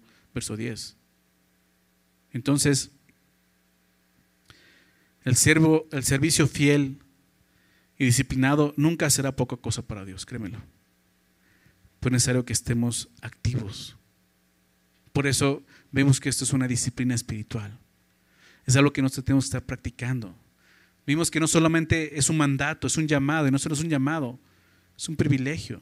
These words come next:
¿ok? Porque hemos entendido lo que Dios ha hecho por nosotros. Es la respuesta más lógica al entender que Jesús vino a servirnos. Yo voy a servirle a Él ahora. Pero necesitamos examinar nuestras motivaciones,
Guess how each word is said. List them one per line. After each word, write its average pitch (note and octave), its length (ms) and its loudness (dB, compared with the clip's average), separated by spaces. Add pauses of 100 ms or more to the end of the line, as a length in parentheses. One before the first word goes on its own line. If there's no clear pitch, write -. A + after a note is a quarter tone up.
(800)
¿ok? A2 280 -14
Porque B2 220 0
hemos D3 160 2
entendido C#3 560 -2
lo B2+ 100 0
que B2+ 100 -8
Dios B2 200 -6
ha - 20 -12
hecho B2+ 160 -12
por A#2 140 -16
nosotros. A#2 560 -16 (1300)
Es C3 80 -2
la E3 80 0
respuesta D#3+ 560 -2
más D#3 180 2
lógica D3 520 -4 (600)
al B2+ 120 0
entender C#3 360 0
que D3+ 80 -6
Jesús C3+ 280 0
vino D3 180 4
a - 20 4
servirnos. C3+ 800 -2 (100)
Yo C3+ 160 2
voy D3+ 140 2
a C#3+ 60 -4
servirle B2+ 420 -4
a A#2 80 -12
Él A#2+ 80 -10
ahora. A2+ 340 -16 (1120)
Pero B2 120 -2
necesitamos B2 280 0
examinar B2 340 -2
nuestras B2 240 -4
motivaciones, A2 840 -8